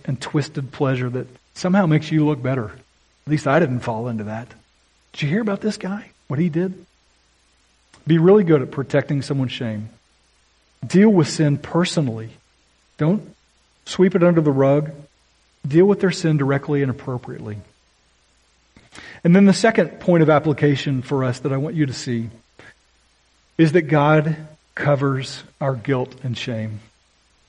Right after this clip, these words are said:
In Genesis three, after the fall, God sacrificed an animal. He made skins and garments, and he, he covered over Adam and Eve's nakedness. Anytime we sin, our sin nature, just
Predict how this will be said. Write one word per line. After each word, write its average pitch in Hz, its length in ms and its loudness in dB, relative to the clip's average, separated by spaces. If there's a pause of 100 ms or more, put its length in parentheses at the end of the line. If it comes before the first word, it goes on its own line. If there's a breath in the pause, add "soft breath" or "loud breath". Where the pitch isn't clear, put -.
(1400)
In 165 140 4
Genesis 170 460 2
three, 170 340 6
after 160 200 0
the 143 120 -2
fall, 147 420 2
God 139 320 -2
sacrificed 147 720 0
an 135 140 -2
animal. 156 320 0
He 147 80 -2
made 131 240 -4
skins 160 440 0
and 131 160 -4
garments, 151 440 0
and 135 100 -4
he, 131 80 -6 (260 loud breath)
he 170 120 0
covered 185 420 4
over 143 380 2 (280 loud breath)
Adam 151 300 2
and 151 80 2
Eve's 147 240 0
nakedness. 131 680 -4 (1900 loud breath)
Anytime 185 380 4
we 170 120 6
sin, 180 340 4
our 160 100 4
sin 180 240 4
nature, 170 460 4
just 165 280 -2